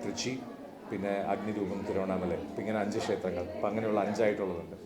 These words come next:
അറുപടൈ വീടുണ്ട് മുരുകന്, ആ, സപ്തഋഷികളുടെ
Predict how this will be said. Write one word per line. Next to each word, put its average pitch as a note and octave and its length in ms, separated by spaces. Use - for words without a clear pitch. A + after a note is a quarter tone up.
അറുപടൈ A#2 360
വീടുണ്ട് G2+ 400
മുരുകന്, F#2 400
ആ, G2 120
സപ്തഋഷികളുടെ G#2 880